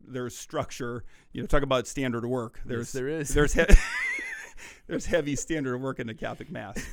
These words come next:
Speaker 2: <laughs>
Speaker 1: They all have a meaning. I probably don't have a, do a great job of describing and explaining the meaning behind every step.
Speaker 2: That's
Speaker 1: That's
Speaker 2: another episode.
Speaker 1: That's another episode.
Speaker 2: Yeah.
Speaker 1: Yeah.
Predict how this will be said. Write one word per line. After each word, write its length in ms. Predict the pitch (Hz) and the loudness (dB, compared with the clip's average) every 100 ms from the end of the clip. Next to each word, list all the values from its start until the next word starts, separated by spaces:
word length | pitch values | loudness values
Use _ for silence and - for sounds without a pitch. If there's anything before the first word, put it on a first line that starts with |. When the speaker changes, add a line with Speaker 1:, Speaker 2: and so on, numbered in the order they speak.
| 208 | -10
Speaker 2:
<laughs> 160 | - - | -10 -16
Speaker 1:
They 240 | 226 151 | -4 0
all 160 | 156 165 | 4 4
have 180 | 175 175 | 4 2
a 40 | |
meaning. 440 | 180 170 147 147 156 - - - - | 0 0 0 -2 -6 -16 -20 -20 -10
I 120 | 123 | -4
probably 360 | 127 147 139 139 | 2 2 2 -2
don't 240 | 147 143 - | -4 -4 -8
have 260 | 139 139 131 | -6 -6 -8
a, 80 | |
do 200 | 117 131 123 | -8 -8 -8
a 40 | |
great 260 | 110 131 120 | -8 -10 -6
job 200 | 131 123 | -6 -6
of 120 | 113 | -10
describing 720 | 120 - - 123 123 123 131 127 | -12 -14 -12 -8 -8 -8 -8 -8
and 100 | 120 | -10
explaining 760 | - - 123 123 123 123 120 | -12 -12 -10 -10 -8 -10 -10
the 80 | 120 | -8
meaning 420 | 131 143 151 139 | -6 -4 -4 -6
behind 460 | 127 127 131 131 123 | -6 -8 -8 -8 -10
every 220 | 117 117 | -10 -14
step. 380 | - 131 117 113 | -12 -12 -10 -10
Speaker 2:
That's 180 | - 120 | -10 -8
Speaker 1:
That's 20 | |
Speaker 2:
another 320 | 262 202 147 | -8 -6 -6
episode. 480 | 113 - - 71 - | -6 -8 -8 -14 -10
Speaker 1:
That's 200 | 127 123 | -10 -8
another 240 | 123 120 | -8 -10
episode. 540 | 107 120 131 120 90 85 110 | -10 -8 -6 -6 -10 -14 -12
Speaker 2:
Yeah. 140 | 113 - | -14 -14
Speaker 1:
Yeah. 120 | - | -18